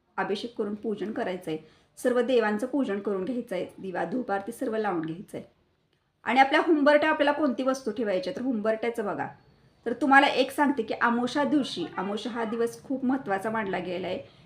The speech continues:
या दिवशी आपल्या पितरांची सेवा जेवढी तुम्हाला शक्य होईल तेवढी सेवा तुम्ही करा. आता पितरांची काय सेवा करायची, तर ह्या दिवशी तुम्हाला जेवढं दानधर्म करता येतील तेवढं करा, गरजू व्यक्तींना मदत करा,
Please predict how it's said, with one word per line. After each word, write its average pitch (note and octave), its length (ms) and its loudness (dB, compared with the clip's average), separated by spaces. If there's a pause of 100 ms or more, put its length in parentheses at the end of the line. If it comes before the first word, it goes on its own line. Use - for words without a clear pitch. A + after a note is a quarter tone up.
(180)
या A3+ 240 8
दिवशी A#3+ 280 0
आपल्या A3+ 260 0 (160)
पितरांची A#3+ 520 -2
सेवा A3 320 -2
जेवढी A3 460 0
तुम्हाला B3+ 260 0
शक्य B3+ 260 -6
होईल G#3 160 0 (120)
तेवढी A#3 240 0
सेवा A#3 260 -2
तुम्ही F3 220 -4
करा. D#3+ 240 -4 (420)
आता - 160 2
पितरांची D4 500 2
काय C4 300 2
सेवा B3 260 0
करायची, F#3+ 340 -2
तर G#3+ 60 -6
ह्या G#3 120 -2
दिवशी G#3 180 -6
तुम्हाला G#3+ 280 -2
जेवढं A3+ 360 0
दानधर्म A3 520 0
करता A#3 320 -6
येतील F#3+ 300 -6
तेवढं G3+ 240 -4
करा, G#3+ 240 -4 (420)
गरजू G#3 280 2
व्यक्तींना A3+ 460 -2
मदत G#3+ 420 -2
करा, F#3+ 320 2